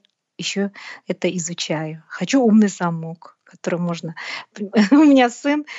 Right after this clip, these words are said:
не закрывает дверь, иногда в школу пошел, дверь не замкнул, я прихожу, дверь открыта, и вот у меня пришла мысль, что нужно умный замок. Вот, и оттуда пошла, м, дальше я задумалась о том, что нужно создать вот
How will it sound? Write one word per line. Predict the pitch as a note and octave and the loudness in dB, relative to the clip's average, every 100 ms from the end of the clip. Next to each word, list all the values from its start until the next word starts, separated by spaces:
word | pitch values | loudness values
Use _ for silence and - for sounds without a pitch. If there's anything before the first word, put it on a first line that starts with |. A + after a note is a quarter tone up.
| - - | -8 -2
не | G#3+ | -2
закрывает | G#3+ - B3+ B3 A3+ G#3 | -2 0 0 4 2 2
дверь, | G3 A3+ A3+ F#3+ | -2 -6 -6 -6
иногда | F#3 F#3 F#3 | -8 -8 -8
в | F3+ | -10
школу | - G3+ F3+ F3 | -12 -10 -10 -8
пошел, | F#3 F3 C#4+ D#4+ F4 | -8 -6 -2 0 -2
дверь | A3+ G#3 G3 | -2 -2 -2
не | F#3 | -4
замкнул, | F#3 F#3+ F#3+ - D4+ E4+ | -4 -4 -6 -6 -6 -2
я | A3+ G3 | 0 -2
прихожу, | F#3+ F#3 - F#3+ F#3+ G3 - - _ | -4 -12 -8 -8 -8 -12 -14 -20 _
дверь | F#3+ G3 F#3+ | -4 -2 0
открыта, | F#3 - - D#4 F4+ C#4+ C#4 - _ | -2 -6 0 0 0 -4 -10 -16 _
и | F#3+ | -4
вот | A#3+ A3 | -4 -2
у | |
меня | G3 A3 | -2 -2
пришла | A3 - G#3 G#3 | -4 -4 -2 2
мысль, | G#3 D4 A3 | 2 0 -4
что | - - - | -10 -12 -4
нужно | G#3+ A#3+ F#3+ | -2 0 -2
умный | G3 G#3+ F3+ | 0 0 -2
замок. | E3+ E3+ D#3+ E3 - - _ _ _ _ _ - - - - - - _ _ _ | -6 -8 -8 -12 -14 -20 _ _ _ _ _ -20 -20 -20 -20 -20 -20 _ _ _
Вот, | E3+ D#3 D#3+ D#3+ | -18 -12 -10 0
и | A3+ | 2
оттуда | A3 - G#3 F#3 | 2 0 -4 -4
пошла, | - - F3+ | -4 -4 -2
м, | F3 F3+ F#3+ F3+ | -2 -4 -10 -6
дальше | E3+ F#3 F3 - F#3 F3 E3+ E3 F#3+ | -4 -4 -4 -8 -6 -6 -8 -10 -16
я | F#3 F3+ F3 E3+ | -10 -8 -6 -8
задумалась | D#3+ E3 D#3+ C4+ D#4 C#4+ C4+ C4 - - | -8 -6 0 0 0 -2 -4 -6 -14 -14
о | F3 | -12
том, | F3 A3 | -4 -2
что | A#3+ - | -2 0
нужно | G3 A3 A3 | 0 0 -2
создать | - E3+ F#3 G#3+ | -4 -4 -4 -4
вот | F#3+ | -10